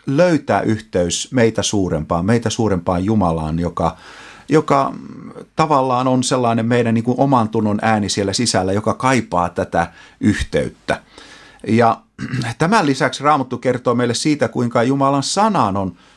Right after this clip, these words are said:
nimenomaan tämän Jumalan hengen vaikutuksesta lisätty sellainen niin kuin voima, joka voi uudesti synnyttää ihmisen, ja, ja hänessä syntyy tämä usko ja halu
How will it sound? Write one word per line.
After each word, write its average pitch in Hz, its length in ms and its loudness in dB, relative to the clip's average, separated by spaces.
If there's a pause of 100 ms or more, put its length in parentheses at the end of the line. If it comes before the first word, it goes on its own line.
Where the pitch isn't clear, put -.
(380)
nimenomaan 156 500 2
tämän 131 280 2
Jumalan 160 480 2 (100)
hengen 135 460 0 (360)
vaikutuksesta 117 960 -2
lisätty 139 580 -2
sellainen 120 460 0
niin 117 120 2
kuin 117 220 -6
voima, 135 420 2
joka 101 320 -4
voi 110 320 0 (280)
uudesti 185 440 0
synnyttää 95 720 -2 (360)
ihmisen, 117 560 2
ja, 107 280 2
ja 127 120 -2
hänessä 170 320 0
syntyy 190 400 2
tämä 104 240 0
usko 120 360 0
ja 104 120 0
halu 113 400 0